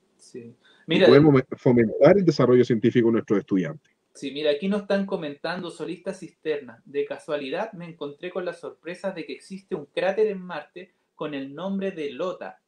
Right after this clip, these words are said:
Speaker 1: en honor a la ciudad minera chilena. Si me pudiesen explicar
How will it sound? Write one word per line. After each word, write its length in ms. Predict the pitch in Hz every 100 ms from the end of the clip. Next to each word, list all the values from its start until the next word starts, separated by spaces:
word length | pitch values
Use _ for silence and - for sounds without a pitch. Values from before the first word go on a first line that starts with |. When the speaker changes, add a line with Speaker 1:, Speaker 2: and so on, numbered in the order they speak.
| _
Speaker 1:
en 160 | 139 139
honor 360 | 139 170 196 170
a 60 |
la 100 | 156
ciudad 380 | 151 139 139 175
minera 400 | 170 147 156 170
chilena. 460 | - 151 131 110 _ _ _ _
Si 120 | 143
me 100 | 139
pudiesen 500 | 139 139 160 180 190
explicar 640 | 175 - 139 135 170 190